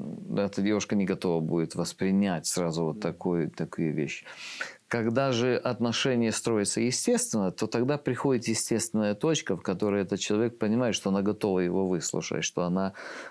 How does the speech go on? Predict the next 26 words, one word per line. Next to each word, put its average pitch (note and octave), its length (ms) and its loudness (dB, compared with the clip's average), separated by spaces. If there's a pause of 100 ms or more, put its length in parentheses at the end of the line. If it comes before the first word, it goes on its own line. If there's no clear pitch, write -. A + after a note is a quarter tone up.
готова, G#2 540 0
что - 180 -2
ей A2 400 2
это A2 300 0
будет F#2+ 460 2
действительно, F#2+ 800 0 (720)
э, G2 220 0 (120)
важно G2 540 2
знать F#2+ 640 0
в G2 60 -8
её G2 800 2 (380)
общей A2+ 400 0
картине G#2 680 0
о G2+ 140 0
нём, F#2+ 480 4
что - 200 -2
она F#2 280 2
будет F#2+ 420 0
иметь F#2 380 0
это - 280 -4
представление F#2+ 720 0
о E2 40 -4
том, F2 180 -2
кто F2+ 260 -2
он F2 160 0
есть. E2 420 -2